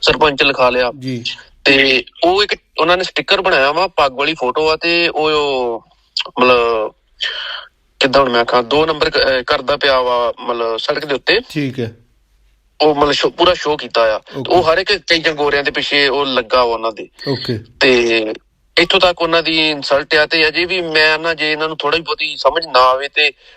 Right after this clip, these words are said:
Speaker 1: ਉਹ ਤੇ ਫਿਰ ਅੱਖਾਂ ਤੇ ਪੱਟੀ ਬੰਨੀ ਵਾਲੀ ਗੱਲ ਆ, ਫਿਰ ਉਹ ਕੌ-,
Speaker 2: ਜੀ।
Speaker 1: ਕੋਈ, ਕੌਣ ਸਮਝਾ ਸਕਦਾ ਇਹਨਾਂ ਨੂੰ?
Speaker 2: ਜੀ, ਜੀ, ਜੀ, ਜੀ, ਜੀ।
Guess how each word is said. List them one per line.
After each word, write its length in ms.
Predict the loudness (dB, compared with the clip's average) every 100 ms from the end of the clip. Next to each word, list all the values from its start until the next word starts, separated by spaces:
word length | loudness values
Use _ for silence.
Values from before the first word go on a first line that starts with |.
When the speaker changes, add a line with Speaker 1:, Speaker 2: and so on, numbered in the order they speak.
| 0
Speaker 1:
ਉਹ 140 | 2
ਤੇ 60 | 4
ਫਿਰ 120 | 2
ਅੱਖਾਂ 180 | 2 2
ਤੇ 80 | 2
ਪੱਟੀ 260 | 0 -2
ਬੰਨੀ 240 | -2 0 0
ਵਾਲੀ 180 | 0 0
ਗੱਲ 200 | 0 0
ਆ, 80 |
ਫਿਰ 120 | 0 -2
ਉਹ 280 | -2 -4 -8 _ _ _ -20 _ -20 _ _ 2
ਕੌ-, 240 | 4 4
Speaker 2:
ਜੀ। 60 | 2
Speaker 1:
ਕੋਈ, 180 | 0 0 _ -18 -2
ਕੌਣ 160 | 2 2
ਸਮਝਾ 300 | 2 2 2
ਸਕਦਾ 240 | 2 -2
ਇਹਨਾਂ 180 | -2 -4
ਨੂੰ? 100 | -8 -14 -8
Speaker 2:
ਜੀ, 200 | -4 -4
ਜੀ, 220 | -4 -6
ਜੀ, 200 | -6 -8
ਜੀ, 240 | -8 -10 -10
ਜੀ। 200 | -12